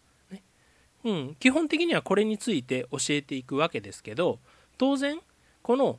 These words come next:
先ほど言った一と二っていう二つのやり方っていうのは、あの、重なってる部分も多いんですよ。非常に多い。だから、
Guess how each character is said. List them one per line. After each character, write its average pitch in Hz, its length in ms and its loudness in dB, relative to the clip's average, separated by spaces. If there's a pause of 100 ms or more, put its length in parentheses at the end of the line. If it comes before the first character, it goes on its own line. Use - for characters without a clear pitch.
先 - 240 -2
ほ 165 60 2
ど 160 60 4
言 147 100 2
っ - 20 -4
た - 80 -6
一 - 240 0
と 139 140 2
二 135 140 0
っ - 60 -12
て - 160 -8
い 110 160 -2
う 202 80 -4 (180)
二 - 200 6
つ 156 120 -4
の 117 60 0
や 117 120 0
り 123 80 -4
方 135 220 2
っ 131 40 -6
て 127 120 -8
い 113 60 -4
う 107 40 -6
の 117 100 -4
は、 131 200 0 (120)
あ 147 100 -8
の、 120 160 -6
重 220 200 2
な 302 100 4
っ - 20 2
て 294 140 0
る 302 120 4
部 311 140 2
分 165 120 0
も 117 200 2
多 156 80 6
い 117 60 0
ん 104 60 -10
で - 80 -16
す - 120 -10
よ。 107 160 -10
非 - 140 -2
常 233 180 6
に 208 80 0
多 156 160 2
い。 104 80 -12 (920)
だ 294 120 6
か 220 120 4
ら、 233 300 6